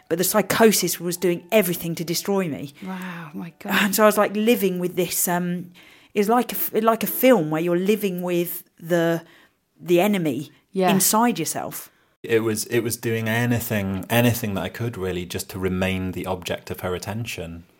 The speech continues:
Speaker 3: more than anything, and just make her feel all right, because she was just, you know, you could tell she was terrified un-, underneath, underneath everything. She was completely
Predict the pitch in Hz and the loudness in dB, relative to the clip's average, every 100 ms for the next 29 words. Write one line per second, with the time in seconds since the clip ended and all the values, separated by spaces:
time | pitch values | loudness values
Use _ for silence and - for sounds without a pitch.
0 | _ 98 95 90 90 90 90 95 95 92 | _ -8 -6 -4 -6 -8 -8 -8 -8 -6
1 | 101 98 117 110 - 107 107 107 - 107 | -6 -6 -6 -8 -6 -6 -6 -10 -12 -10
2 | 101 95 107 107 - - 95 - 92 92 | -10 -8 -10 -10 -12 -12 -10 -10 -10 -12
3 | - - - 113 117 - - - _ _ | -12 -12 -10 -8 -8 -10 -14 -16 _ _
4 | _ - 104 110 95 92 107 120 - - | _ -14 -6 -4 -2 -4 -6 -8 -8 -8
5 | 127 110 - 104 95 - 113 127 - 90 | -6 -6 -6 -8 -8 -8 -6 -6 -6 -8
6 | 82 82 85 - _ - - - _ - | -8 -10 -16 -20 _ -20 -20 -20 _ -6
7 | 107 95 - 107 104 101 104 - 107 101 | -4 -2 -2 0 0 0 -2 -4 -4 -2
8 | 98 98 95 95 92 92 - 82 82 95 | 0 -2 -4 -6 -4 -6 -6 -12 -12 -18
9 | _ - - _ - 101 95 92 87 - | _ -20 -20 _ -10 -4 -2 -2 -2 -4
10 | - _ _ _ _ _ _ _ _ _ | -6 _ _ _ _ _ _ _ _ _
11 | _ - 107 107 123 120 117 104 101 101 | _ -8 -4 -4 -2 -2 -2 -4 -4 -4
12 | 98 90 | -6 -10